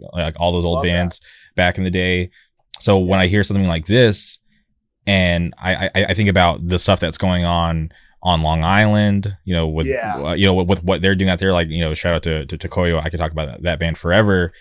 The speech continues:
Speaker 1: and even
Speaker 2: Love
Speaker 1: bands
Speaker 2: them, man.
Speaker 1: like, you know, Somerset Thrower, Standstill, newer band that's getting out there. Um, so to, to see, you know, uh, these bands, uh, you know,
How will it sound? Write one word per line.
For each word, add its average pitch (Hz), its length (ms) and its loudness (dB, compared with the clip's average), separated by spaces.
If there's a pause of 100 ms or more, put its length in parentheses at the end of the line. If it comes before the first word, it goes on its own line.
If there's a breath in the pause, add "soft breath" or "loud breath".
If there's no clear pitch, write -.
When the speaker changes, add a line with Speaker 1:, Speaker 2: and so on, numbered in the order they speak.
(180 soft breath)
Speaker 1:
and 95 80 -2
even 87 240 0
Speaker 2:
Love 80 60 -2
Speaker 1:
bands - 260 0
Speaker 2:
them, - 160 -14
man. - 100 -16
Speaker 1:
like, 87 200 -2
you 95 180 -4
know, 87 60 0
Somerset 90 440 0
Thrower, 87 280 0
Standstill, 95 680 2
newer 95 220 2
band 92 200 0
that's 87 120 -4
getting 92 220 2
out 90 180 2
there. 92 380 0 (360 soft breath)
Um, 87 320 0
so 104 140 2
to, 98 160 2
to 95 120 -4
see, 120 520 0 (720)
you 117 140 2
know, 80 240 0
uh, 82 220 0
these 87 320 -2
bands, 95 340 0
uh, 82 320 -4
you 85 80 -4
know, 80 140 -4